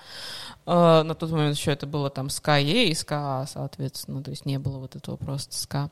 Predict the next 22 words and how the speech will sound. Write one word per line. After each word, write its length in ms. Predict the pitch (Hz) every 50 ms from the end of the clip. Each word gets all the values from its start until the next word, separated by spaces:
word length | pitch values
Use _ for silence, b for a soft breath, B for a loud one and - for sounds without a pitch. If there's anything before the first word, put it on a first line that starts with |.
| _ _ _ _ _ _ _ -
<clears throat> 540 | - 214 196 180 160 156 156 - - _ -
И, 640 | 151 151 151 175 185 190 202 208 214 208 208 208 202
э, 1300 | 185 185 180 170 170 170 - - - 170 165 165 165 160 160 156 156 156 156 156 151 151 151 151 147 147 -
нам 360 | - 151 147 160 175 190 180 -
разрешали 840 | 170 185 180 170 175 170 165 160 - - 175 165 226 294 330 320
и 80 | 240 185
даже, 260 | 170 160 170 185 185 175
в 60 | 165
принципе, 540 | - - 156 170 180 190 - - - - 160
всячески 520 | - - - 165 165 - - - - -
поощряли 640 | 165 - 156 147 147 - - 156 139 170 226 247 254
выступать 560 | 196 165 165 - - - - 143 165 190 -
там 180 | - 151 143 147
на 40 | 147
московском 640 | 143 151 - - - - 160 175 - - - 196 185
отборочном, 720 | 170 160 160 160 160 160 - 165 - - - 156 147 151
например, 380 | 151 156 - 160 151 147 147 143
а 40 | 151
потом 320 | - - - - 165 165
там 180 | - - 139 135
на 120 | 139 143
российском. 800 | - 147 151 - - 151 156 170 175 - - - - 156 151